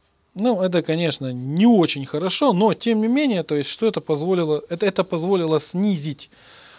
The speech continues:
общую высоту головки, так как общая высота головки здесь не сильно большая. Если быть более точным и измерить всё штангеном, соответственно, вот он. Раз. У нас сто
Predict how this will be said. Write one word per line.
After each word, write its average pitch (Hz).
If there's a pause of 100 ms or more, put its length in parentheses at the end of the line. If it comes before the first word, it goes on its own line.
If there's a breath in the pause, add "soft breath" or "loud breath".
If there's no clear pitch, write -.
(180 loud breath)
общую 180
высоту 170
головки, 131
так 170
как 170
общая 156
высота 151
головки 143
здесь 127
не 160
сильно 139
большая. 147
Если 185
быть 156
более 156
точным 208
и 170
измерить 156
всё -
штангеном, 135 (880)
соответственно, 131
вот 123
он. 117 (580 soft breath)
Раз. 214 (880 soft breath)
У 160
нас 226
сто 240